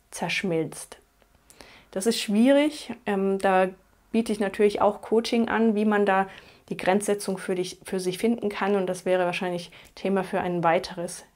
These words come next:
Video. Heute wollte ich nur die kognitive Empathie erklären und auch sagen, wie die sich anfühlt, beziehungsweise dass man damit eigentlich auch ganz gut arbeiten, leben kann und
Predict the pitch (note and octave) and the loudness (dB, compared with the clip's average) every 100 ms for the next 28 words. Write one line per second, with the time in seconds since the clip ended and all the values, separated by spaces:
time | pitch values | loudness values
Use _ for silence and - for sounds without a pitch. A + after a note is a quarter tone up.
0 | - F#3 A3+ A#3+ C4 B3+ A#3 G3 G3 F#3 | -10 0 0 6 8 8 6 2 2 2
1 | F3+ F3+ F#3+ F3 E3+ F#3+ F#3 F3+ E3+ F3 | 0 0 -2 -4 -4 -4 -4 -6 -4 -4
2 | E3+ E3+ E3+ E3+ B3 C4 - - - - | -4 -4 -6 -4 -2 -2 -4 -20 -18 -6
3 | G3 G3 G3+ G3+ G#3 G#3 - F3+ F3 - | -6 0 2 4 4 2 -2 -4 -2 -2
4 | E3+ E3+ - - _ - E3+ F3 F#3 F3 | -2 -4 -16 -20 _ 0 4 4 2 -2
5 | E3+ E3 - G#3 B3+ - G#3 G3 E3+ - | -4 -6 0 2 2 0 -2 -4 -6 -2
6 | F#3 F#3 F3 F3 F3+ F3+ F3 F3 E3 E3+ | -2 0 0 0 0 -4 -4 -4 -2 -2
7 | F3 - E3 - E3+ F3 F3+ F#3 E3+ - | -2 -4 -6 -8 -8 -8 -6 -6 -6 -8
8 | - - D#3 E3+ F3 F3 E3 D#3 D#3+ E3+ | -20 -8 -2 2 2 0 -2 0 0 -2
9 | - F#3+ G#3 A3 - - F3 E3+ | -2 -2 0 -2 -10 -8 -6 -6